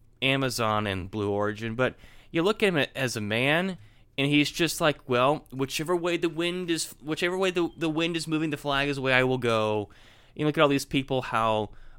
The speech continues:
a lot of, a lot of rich and wealthy f-, uh, and famous people in our world, um, a lot of very influential people in our world be-, come into their wealth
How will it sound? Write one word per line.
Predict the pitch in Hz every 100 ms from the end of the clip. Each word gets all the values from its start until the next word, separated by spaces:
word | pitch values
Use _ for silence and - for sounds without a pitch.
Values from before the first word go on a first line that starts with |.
| -
a | 131
lot | 139 151
of, | -
a | 139
lot | 170
of | 160 143
rich | 127 127 123 151 180 -
and | 160 127
wealthy | 131 135 147
f-, | 127 - -
uh, | 113 113
and | 113
famous | - 135 123
people | - - 139 123
in | 117
our | 104
world, | 101 107 101 95 - - - - -
um, | 107 101 95 101 - - - -
a |
lot | 120
of | 113
very | 120 120
influential | 135 127 123 120 151 - 139
people | - 123 120
in |
our | 107
world | 104 104 101 -
be-, | - -
come | - 220 247 -
into | 175 -
their | 143 131
wealth | 120 117 -